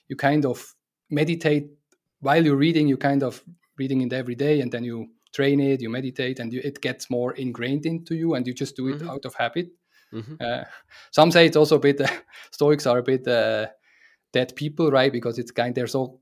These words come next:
Speaker 1: they don't celebrate the highs and the lows, because if you celebrate the highs so much, then you also need to be very sad when you have lows. So, uh,
Speaker 2: Mm.
Speaker 1: they say it's more like,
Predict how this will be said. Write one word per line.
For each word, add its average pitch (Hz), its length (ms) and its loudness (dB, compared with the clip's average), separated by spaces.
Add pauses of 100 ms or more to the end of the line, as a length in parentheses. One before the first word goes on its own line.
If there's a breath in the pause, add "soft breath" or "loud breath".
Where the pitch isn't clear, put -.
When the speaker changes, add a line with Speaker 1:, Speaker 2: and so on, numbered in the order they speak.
Speaker 1:
they 131 180 -4
don't 147 300 2 (200)
celebrate 143 480 2
the 123 80 0
highs 143 340 4
and 117 100 -6
the 120 80 -6
lows, 165 300 2
because 127 360 -6 (340)
if - 160 -8
you 135 80 -2
celebrate 143 440 0
the - 80 -2
highs 156 300 2
so 139 140 -2
much, 165 380 0 (300)
then 123 100 -2
you 131 80 0
also 131 160 -4
need 131 140 0
to 127 60 -10
be 123 140 -6
very 123 200 -4
sad 131 300 -2
when 113 140 -10
you 113 200 -8
have 123 200 -2
lows. 120 340 -2
So, 113 220 -8 (440 soft breath)
uh, 143 40 -2
Speaker 2:
Mm. 135 200 -4 (140)
Speaker 1:
they 123 80 -6
say 127 200 -8
it's 123 140 -10
more 139 200 2
like, 127 300 -4